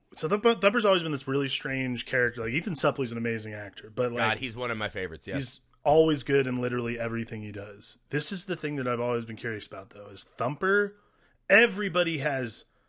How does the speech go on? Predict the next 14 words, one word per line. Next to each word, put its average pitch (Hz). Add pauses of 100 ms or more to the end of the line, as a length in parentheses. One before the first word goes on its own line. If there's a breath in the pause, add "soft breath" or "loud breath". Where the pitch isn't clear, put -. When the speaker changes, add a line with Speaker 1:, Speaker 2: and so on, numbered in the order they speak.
(200)
Speaker 1:
seismic 147
shifts -
when 120
the 110
thing, 123
when 117
w-, 147
the 131
worlds 127
change. 104
When 120
Evan 175
rewrites 147
history, 113